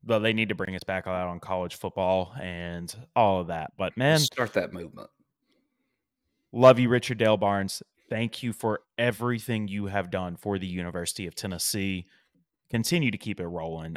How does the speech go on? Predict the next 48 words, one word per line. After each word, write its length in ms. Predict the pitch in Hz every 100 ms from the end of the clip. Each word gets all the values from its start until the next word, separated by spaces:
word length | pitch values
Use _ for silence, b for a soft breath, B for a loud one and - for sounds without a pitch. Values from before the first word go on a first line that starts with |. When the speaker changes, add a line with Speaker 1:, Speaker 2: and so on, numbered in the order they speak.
| -
Speaker 1:
I 80 |
mean, 220 | 104 95 95
there 140 | 135
was 140 | 143
a 60 | 120
segment 380 | - 107 104 101
on 100 | 98
the 60 |
Sports 360 | - - 107 -
Source 540 | - 95 87 - - 104
yesterday 800 | 98 92 87 - 104 92 87 85
in 200 | 92 87
Knoxville. 560 | 85 82 - - 87
If 140 | 78 -
you 80 | 98
guys 260 | 95 95
have 140 | 101 85
not 340 | 90 107 107
got 180 | 101 -
to 80 | 92
watch 300 | 87 87 -
it, 200 | 80 90
go 160 | 98
watch 400 | 90 82 76 -
it. 220 | 73 - B B B _ _ _ _ -
We 60 |
talked 240 | - 151 -
about 160 | 98
it. 60 | 82
How 140 | -
much 180 | 135 -
more 100 | 139
longer 240 | 135 147
is 100 | 113
Rick 140 | 110 -
Barnes 240 | 117 107
gonna 160 | 107 90
do 140 | 113
this? 200 | 123 101
And 80 | 101
I 20 |
think 160 | 101 165
it 40 |
was 120 | 135
Bob 340 | 98 107 107 -
Hodge 440 | 101 92 85 -
that 180 | 85 80
said, 480 | - 98 85 78